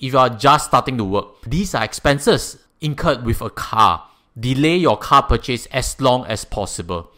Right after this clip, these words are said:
Or if you're buying a new property, take note again, these are the latest figures for home loan.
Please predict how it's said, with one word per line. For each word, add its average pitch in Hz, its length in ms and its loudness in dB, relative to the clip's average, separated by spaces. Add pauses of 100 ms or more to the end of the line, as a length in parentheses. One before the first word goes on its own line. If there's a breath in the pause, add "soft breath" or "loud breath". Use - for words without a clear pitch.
(500 soft breath)
Or 202 340 6
if 147 100 -6
you're 165 80 4
buying 160 280 0
a 180 40 0
new 151 220 0
property, 120 560 0 (260 soft breath)
take 202 120 0
note 196 220 0
again, 147 400 -2
these 180 260 2
are 127 180 0
the 123 100 0
latest 131 420 0
figures 156 440 2 (140)
for 120 260 -2
home 120 360 -2
loan. 95 260 0